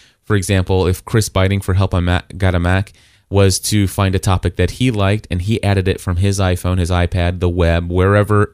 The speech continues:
his desktop version, doesn't matter. If he adds a topic,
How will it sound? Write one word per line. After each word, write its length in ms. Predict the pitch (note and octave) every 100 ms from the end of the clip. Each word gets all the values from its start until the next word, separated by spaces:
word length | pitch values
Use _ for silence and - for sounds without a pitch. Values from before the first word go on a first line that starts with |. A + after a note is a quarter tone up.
| F#2+
his 200 | G2+ F2+
desktop 500 | F#2+ G2 - F2+ -
version, 380 | F2+ E2+ F2 - - -
doesn't 260 | G2+ A2+ G#2
matter. 360 | F2 E2 E2 - _ -
If 160 | G2+
he 220 | - C#3+ -
adds 220 | A#2 A#2
a 60 |
topic, 540 | A#2 G#2 F2 - F2